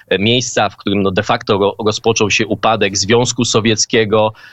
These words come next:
e, i ci, no, ludzie, którzy tworzyli na przykład Gazetę Wyborczą, mieli ten kredyt i nawet jak nie mieli doskonałego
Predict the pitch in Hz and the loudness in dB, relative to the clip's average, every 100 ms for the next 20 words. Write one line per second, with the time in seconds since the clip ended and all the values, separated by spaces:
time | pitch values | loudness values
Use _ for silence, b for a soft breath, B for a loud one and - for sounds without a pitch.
0 | B - - 95 95 92 120 113 113 - | B -8 -2 2 0 0 0 0 0 -2
1 | 151 156 139 120 113 117 117 117 147 123 | 0 0 0 0 2 2 2 2 0 0
2 | 120 - 98 98 - 110 107 107 104 - | -2 -2 -4 -4 -2 0 0 0 0 -2
3 | 110 117 123 156 147 139 120 117 117 170 | 0 0 2 0 0 0 0 0 0 0
4 | 185 B B - 127 208 233 175 127 117 | -2 B B -2 2 2 0 -2 -2 -4
5 | 117 104 95 101 131 127 127 131 123 135 | -2 -2 -2 -2 -2 -2 -2 -2 -2 0
6 | 131 123 120 127 117 117 113 117 120 | 0 -2 -2 0 2 2 2 2 0